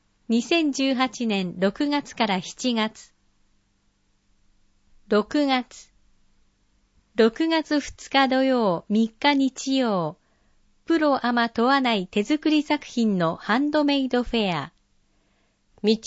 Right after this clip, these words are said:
の市ファイナル。笠間市、笠間駅前通り、弁天町地区内。笠間観光協会、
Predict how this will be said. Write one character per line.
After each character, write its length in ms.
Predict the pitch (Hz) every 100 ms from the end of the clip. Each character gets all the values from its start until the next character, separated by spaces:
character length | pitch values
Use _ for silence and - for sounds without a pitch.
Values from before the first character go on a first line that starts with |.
| 311
の 160 | 311 302
市 320 | 294 - 208
フ 60 | 233
ァ 180 | 302 302
イ 100 | 254
ナ 180 | 202
ル。 200 | 156 - _ _ _ - - - - - _ _
笠 320 | 247 240 285
間 140 | 277 269
市、 360 | - 202 190 _ _
笠 300 | 226 226 311
間 140 | 302
駅 280 | 285 277 285
前 240 | 277 269 262
通 240 | 240 214
り、 240 | 180 175 -
弁 280 | 247 294 294
天 280 | 294 285
町 260 | - 269 262
地 160 | - -
区 160 | 240
内。 280 | 208 151 135 _ _ _ _ _ _ _ _ _ _ -
笠 260 | 240 339
間 160 | 320 302
観 240 | 302 294
光 220 | 294 285
協 240 | - 269 247
会、 360 | 185 175 147